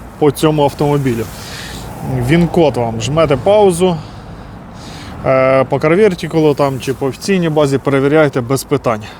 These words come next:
Що ж, машинка в наявності в Вінниці, готова до любих ваших перевірок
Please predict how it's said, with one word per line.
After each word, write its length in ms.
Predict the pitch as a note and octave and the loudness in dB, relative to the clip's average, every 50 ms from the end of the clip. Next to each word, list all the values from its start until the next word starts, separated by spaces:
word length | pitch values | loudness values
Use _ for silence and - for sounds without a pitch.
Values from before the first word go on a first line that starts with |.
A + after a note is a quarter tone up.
| - - - - - - - - - - - - | -20 -20 -20 -20 -18 -18 -16 -16 -16 -18 -14 -10
Що 180 | - - E3+ D3 | -2 0 0 0
ж, 80 | - - | 0 -2
машинка 420 | B2+ C#3+ - - F3 D3 - C#3+ | -4 -4 0 0 0 0 0 -2
в 80 | B2+ B2 | -2 0
наявності 600 | D3 E3+ F3+ F3+ E3 D#3 D3 C#3+ - - - D3+ | 2 2 2 2 2 0 -2 -4 -6 -6 -8 -6
в 40 | C#3 | -4
Вінниці, 420 | D#3+ G3+ A3 A3+ A3 - - E3 | -2 -2 -2 -2 -4 -4 -4 -6
готова 380 | C3 C#3 D3 - D#3+ D3 C3+ C3 | -2 -2 -2 0 0 0 0 0
до 120 | B2 D3 | 0 2
любих 280 | D3+ D#3 D3 D3 C3 - | 2 4 4 2 2 2
ваших 260 | C#3 C3+ - - B2 | 0 -2 -2 -4 -10
перевірок 540 | - - E3 D#3 F3+ G3+ A#3+ C4 A#3+ - | -6 -2 2 2 4 4 4 2 2 0